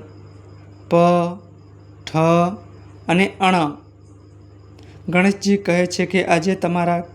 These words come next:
કામના સ્થળે તમને મનવાંછિત આર્થિક લાભ થતો જોવા મળશે, જેના કારણે તમારું પણ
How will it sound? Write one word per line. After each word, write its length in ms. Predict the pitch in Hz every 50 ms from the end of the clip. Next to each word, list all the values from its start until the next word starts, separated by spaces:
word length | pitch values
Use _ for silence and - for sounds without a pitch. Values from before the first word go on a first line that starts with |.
| - -
કામના 480 | - 165 175 180 185 180 170 143 135 - - - - - - - - - -
સ્થળે 380 | - - - 180 180 180 196 196
તમને 500 | 196 - - 175 170 175 185 185 165 147 147 147 - - - - - - - - - - - - - - - - - - - - - - - - - - - - - - - - - - - - - - - - -
મનવાંછિત 720 | 175 185 196 202 190 185 185 175 - - - 220 220 - - - - - - - - - - - - - - - - - - - - - - - - - - - - - - - - - - - - - - - - - - - - - - - - - - - - - - - - - - -
આર્થિક 540 | 185 170 175 170 170 - - - 208 208 -
લાભ 300 | 170 170 170 175 170 - - - -
થતો 280 | 175 175 175 - 175 165 160 165 208 - - - - - - - - - -
જોવા 340 | 156 165 180 175 170 165 - -
મળશે, 420 | 185 180 180 165 165 - - 156 156 - - - - - - - - - - - - - - - - - - - - - - - -
જેના 300 | 170 180 185 175 175 170
કારણે 340 | 170 - 175 170 175 175 170
તમારું 460 | - 165 165 170 165 165 165 160 -
પણ 260 | - 170 165 165 165